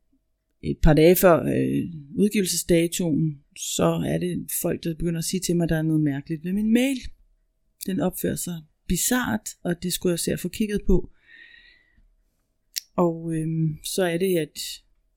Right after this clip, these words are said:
jeg bliver koblet op med en, øh, sikkerhedsekspert, som har været i P E T før, som jeg, jeg bliver nødt til at tage en samtale med for at finde ud af, hvad det er, der foregår. Øhm. <laughs> Og, øh,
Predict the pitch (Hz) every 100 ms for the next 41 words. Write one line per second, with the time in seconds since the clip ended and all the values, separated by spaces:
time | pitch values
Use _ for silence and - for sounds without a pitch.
0 | _ - 151 143 _ _ _ _ _ _
1 | - 151 - 143 143 156 196 170 151 -
2 | 143 135 139 135 135 139 - 208 196 170
3 | - - - 170 - 170 170 - - _
4 | - - 143 147 135 143 143 - 131 -
5 | 214 - 190 175 - - 170 151 143 -
6 | 127 - - - 147 156 156 - 143 -
7 | 175 208 208 190 180 175 170 160 170 175
8 | 165 165 165 156 165 160 _ 160 - 185
9 | 208 196 - - - - - - - -
10 | - _ _ _ - 175 165 160 156 147
11 | - _ - - _ _ _ - - -
12 | - - - - 226 - 233 - - -
13 | 208 - - - - - 185 190 175 170
14 | 165